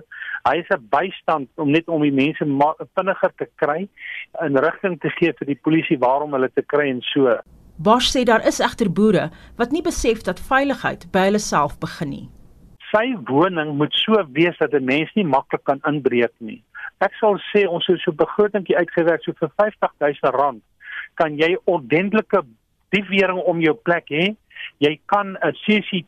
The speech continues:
Speaker 1: T V uitsit, jy kan 'n beams uitsit, jy kan baie dinge doen om jou plek te beveilig sodat hulle nie kan inkom nie.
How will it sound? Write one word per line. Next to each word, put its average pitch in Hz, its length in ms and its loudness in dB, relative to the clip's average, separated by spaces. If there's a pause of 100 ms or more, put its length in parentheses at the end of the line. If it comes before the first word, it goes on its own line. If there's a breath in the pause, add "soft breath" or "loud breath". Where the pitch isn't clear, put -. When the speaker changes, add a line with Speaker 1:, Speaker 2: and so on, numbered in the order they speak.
Speaker 1:
T 220 160 2
V 214 200 0
uitsit, 196 500 0
jy 151 220 0
kan 180 280 -2
'n 127 240 -4
beams 196 360 0
uitsit, 185 460 -2
jy 165 80 4
kan 165 220 0
baie 202 300 0
dinge 185 360 0
doen 151 260 -2 (360 loud breath)
om 156 160 2
jou 175 180 4
plek 208 320 -2
te 190 80 -10
beveilig 190 600 0
sodat 165 260 2
hulle 165 80 -4
nie 202 80 0
kan 165 260 0
inkom 135 340 -2
nie. 104 200 -10